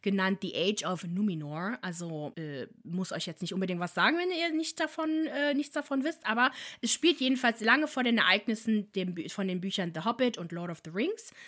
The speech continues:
äh, von J R R Tolkien. Genau, die Serie heißt genau The Lord of the Rings, The Rings of Power. Das soll, äh, insgesamt fünf Staffeln umfassen und es geht um die wichtigsten Geschichte rund um die Ringe,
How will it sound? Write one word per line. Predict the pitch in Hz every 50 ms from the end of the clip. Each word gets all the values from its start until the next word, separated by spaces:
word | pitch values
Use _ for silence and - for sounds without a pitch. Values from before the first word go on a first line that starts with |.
| - - _ _
äh, | - 196 190 180 180
von | - 196 185 175
J | - 185 185 -
R | - 165 123 151
R | 160 151
Tolkien. | - - 196 220 - - 339 349 415 453 - -
Genau, | 226 220 190
die | 208 220 220
Serie | 254 285 269 247 233
heißt | 226 220 233 233 -
genau | - 196 196 196 196 208 233 277 247 208
The | 220
Lord | 220 220 226 254 262
of | 254 240 -
the | - 202
Rings, | 190 214 233 247 269 269 254 - - - -
The | 170 190
Rings | 175 180 208 226 240 240 226 -
of | 160 - -
Power. | - - 254 302 339 349 359 381 427 427 - - - - - - -
Das | - 220 - -
soll, | 247 226 233 233
äh, | 226 226 226 220 - 214
insgesamt | 208 226 - - 208 190 185 -
fünf | - - 330 320 -
Staffeln | - - 294 285 - - 359 349 349 339 339 339 320
umfassen | - 254 247 - - - 269 277 - - 277 269 269 262 262 - - - - -
und | 240 240
es | 226 220
geht | - 240 226
um | 226 220
die | 190 202 190
wichtigsten | 233 240 - - 233 - - - - 208 190
Geschichte | 196 - - - 240 240 - - 202
rund | 180 196 202 208 -
um | - 175 160
die | 156 151 160
Ringe, | 156 226 277 277 269 269 269